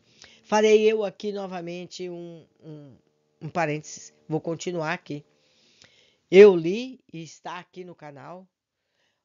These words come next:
as consequências para o espírito da medicação que faz a eutanásia. O espírito desse corpo que foi eutanasiado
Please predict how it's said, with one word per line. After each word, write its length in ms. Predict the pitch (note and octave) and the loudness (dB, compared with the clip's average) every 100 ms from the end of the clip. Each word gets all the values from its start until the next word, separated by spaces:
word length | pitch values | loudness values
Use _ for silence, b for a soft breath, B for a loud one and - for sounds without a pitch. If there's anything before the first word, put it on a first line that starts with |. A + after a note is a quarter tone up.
| _ | _
as 300 | - G3 - | -10 -10 -10
consequências 1600 | - A#3 C4+ - A3+ G#3+ G3 G3+ A3+ A3 - D#3+ D3+ D3 - - - _ _ _ _ _ _ _ _ _ _ | -6 -4 -4 -4 -6 -6 -4 -2 -4 -8 -12 -12 -10 -12 -16 -20 -20 _ _ _ _ _ _ _ _ _ _
para 360 | F#3+ G#3 G3+ E3 | -4 -2 -4 -6
o 120 | D#3+ | -6
espírito 800 | D3+ - - B3 G3+ D3+ D3+ C#3 _ _ | -8 -12 -10 -8 -8 -10 -14 -16 _ _
da 200 | D3 F3+ | -6 -4
medicação 960 | F#3+ A3 A#3+ G3 G#3+ G#3 - G#3+ G3 F#3 | -2 -2 -2 -6 -8 -10 -6 -6 -6 -8
que 160 | - F3+ | -14 -16
faz 480 | D3+ - F3+ F3 D#3+ | -14 -8 -6 -6 -8
a 140 | E3 | -8
eutanásia. 840 | E3 D#3+ D#3+ D3+ C#3 B2+ - C3 - _ _ _ _ b b b b | -8 -10 -14 -14 -14 -16 -16 -18 -20 _ _ _ _ b b b b
O 120 | D#3 E3+ | -6 -4
espírito 840 | - - A#3+ C4+ A3+ - C#3 C#3 _ _ _ _ _ _ _ | -6 -8 -6 -4 -6 -10 -14 -16 _ _ _ _ _ _ _
desse 320 | E3+ F#3+ F3+ | -2 -2 -4
corpo 640 | - F3 A3 G#3+ D#3 C#3 - | -8 -6 -6 -8 -16 -20 -16
que 120 | E3 | -14
foi 220 | - F3+ | -8 -4
eutanasiado 1120 | F#3 F#3+ F3 D#3+ E3 C#3 D3 D3 F#3+ D#3+ C#3 | -4 -6 -10 -10 -10 -10 -10 -8 -10 -12 -16